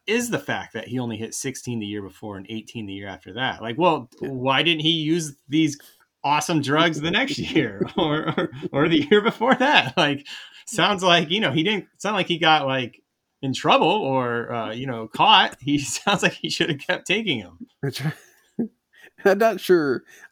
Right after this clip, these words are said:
Speaker 2: I know we like to talk about how steroids are this magical thing. I don't know that they quite work that way. It's like,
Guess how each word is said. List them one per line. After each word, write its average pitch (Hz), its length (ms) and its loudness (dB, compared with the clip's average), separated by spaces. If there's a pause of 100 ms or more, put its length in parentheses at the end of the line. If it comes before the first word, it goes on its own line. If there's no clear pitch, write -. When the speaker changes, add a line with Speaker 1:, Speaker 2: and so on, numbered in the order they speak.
Speaker 2:
I 170 60 0
know 190 120 6
we 135 160 6
like 123 240 4
to 113 100 -6
talk - 260 -4
about 95 200 -4
how 92 120 0
steroids 104 480 -2
are 101 60 -2
this 98 180 -6
magical 104 440 -4
thing. 117 220 -2
I 196 60 -2
don't 359 180 2
know 185 120 0
that 139 100 0
they - 100 -2
quite - 280 -2
work 110 420 -6
that 160 180 0
way. 160 240 0
It's 156 180 -2
like, 120 320 0